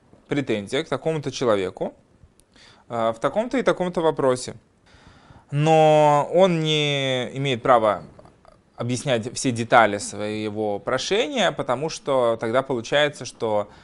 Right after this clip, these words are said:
он полностью изложит, э, все свои претензии, а второй человек еще нет. Это нельзя делать. По какой причине? По такой причине, что это настраивает суд уже изначально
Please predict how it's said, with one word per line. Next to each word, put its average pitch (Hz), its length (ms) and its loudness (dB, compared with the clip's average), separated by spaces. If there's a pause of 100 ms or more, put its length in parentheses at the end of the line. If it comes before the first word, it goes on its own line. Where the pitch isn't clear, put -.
(260)
он 131 240 -4
полностью 135 540 -2
изложит, 110 500 -2
э, 104 340 -4
все 107 560 -2 (400)
свои 107 560 -8
претензии, 104 680 -10 (600)
а 113 140 0
второй 104 400 -4
человек 151 400 0
еще 185 240 -4
нет. 185 380 -2
Это 113 580 -2 (320)
нельзя 120 380 -2
делать. 170 540 0
По 120 80 -8
какой - 280 -8
причине? 240 400 -10
По 160 140 -10
такой 180 280 -4
причине, 208 340 -10
что - 140 -8
это 151 140 -4
настраивает 139 720 2
суд 185 280 -8
уже 127 380 -4
изначально 139 720 -2